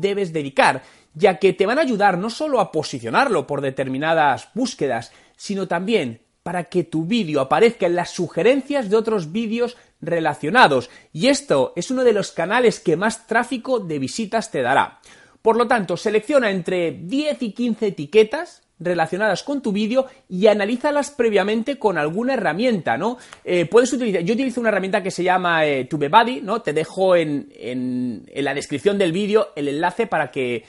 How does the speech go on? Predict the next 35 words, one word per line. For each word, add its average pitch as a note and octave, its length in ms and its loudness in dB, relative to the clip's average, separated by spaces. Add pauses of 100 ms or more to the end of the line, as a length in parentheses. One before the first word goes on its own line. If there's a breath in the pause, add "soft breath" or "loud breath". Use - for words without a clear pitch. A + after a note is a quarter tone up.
(180 soft breath)
puedas F3+ 260 2
usarla. A#2+ 480 0 (240 loud breath)
Yo G3+ 120 2
te C#4 80 8
recomiendo A#3+ 420 2
que G#3+ 100 2
te F3 60 -4
instales F#3+ 540 0
esta F#3 400 0
herramienta F3 440 0
porque E3+ 280 -2
te D3 160 0
va D#3+ 80 4
a - 20 4
ayudar G3 420 4
a C3+ 320 0
mejorar C#3+ 440 0
tu E3+ 100 -2
canal, G3 480 4
a E3 160 4
ana-, C3 300 -4
analizar C#3 580 -2
las, D3 300 -2 (160 loud breath)
las D#3 200 -4
etiquetas C#3+ 520 -2
que C#3+ 80 0
debes C#3+ 260 0
poner, G3 420 2 (220 loud breath)
en D#3+ 140 -2
definitiva, D#3 560 0
cómo G3+ 180 4
orientar E3 420 2
mejor C#3+ 300 -2
tus G#2+ 200 -6
vídeos. E2+ 520 -14